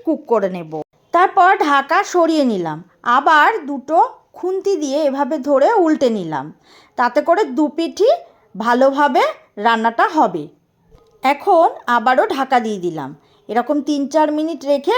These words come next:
ঢাকা তুলে নিলাম। ব্যাস, একদম রেডি। এভাবে একবার রেসিপিটি বাড়িতে ট্রাই করবে, আশা করছি তোমাদের খুবই ভালো লাগবে।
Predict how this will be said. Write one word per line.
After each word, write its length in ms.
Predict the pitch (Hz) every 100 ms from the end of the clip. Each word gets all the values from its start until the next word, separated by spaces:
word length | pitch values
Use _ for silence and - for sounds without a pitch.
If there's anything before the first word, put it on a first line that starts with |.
| 427
ঢাকা 340 | 294 233 262 370
তুলে 300 | 349 262 202
নিলাম। 360 | 185 165 151 147 - _ _
ব্যাস, 320 | 208 262 214 196 - -
একদম 540 | 262 262 240 226 370 440 349
রেডি। 340 | 247 170 170 156 _ _ _ _
এভাবে 380 | 262 294 392 427 392
একবার 240 | 311 262 294
রেসিপিটি 480 | 254 247 - 311 285
বাড়িতে 380 | 240 208 208 311
ট্রাই 280 | 403 302 262
করবে, 380 | 247 208 180 165 160 _ _ -
আশা 260 | 233 277
করছি 240 | 359 403 370
তোমাদের 440 | 359 277 247 254 415 453
খুবই 320 | - 294 339
ভালো 280 | 294 262 220
লাগবে। 440 | 190 180 170 170